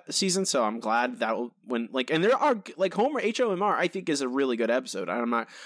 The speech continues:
I hesitate to, to call it great, because I feel like all these episodes I remember all, are all slightly worse than how I <laughs> remember them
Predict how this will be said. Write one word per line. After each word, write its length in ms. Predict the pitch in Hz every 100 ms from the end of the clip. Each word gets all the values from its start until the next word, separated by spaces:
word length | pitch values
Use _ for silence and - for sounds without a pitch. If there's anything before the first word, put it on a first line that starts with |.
| -
I 60 | 196
hesitate 260 | 208 196
to, 180 | 190 165 - -
to 100 | 170
call 180 | 185 170
it 80 | 123
great, 300 | 170 120 -
because 400 | 123 113 110 -
I 100 | 120
feel 200 | 147 131
like 160 | 120
all 180 | 123 127
these 160 | 123 127
episodes 340 | 120 120 107
I 60 | 110
remember 520 | 107 113 107 107 107
all, 360 | - 117 110 -
are 140 | 120 123
all 100 | 143
slightly 420 | - 160 135 123
worse 340 | 117 113 101
than 200 | - 104 98
how 160 | 117 104
I 60 |
<laughs> 20 |
remember 420 | 101 185 254 214 92
them 160 | 117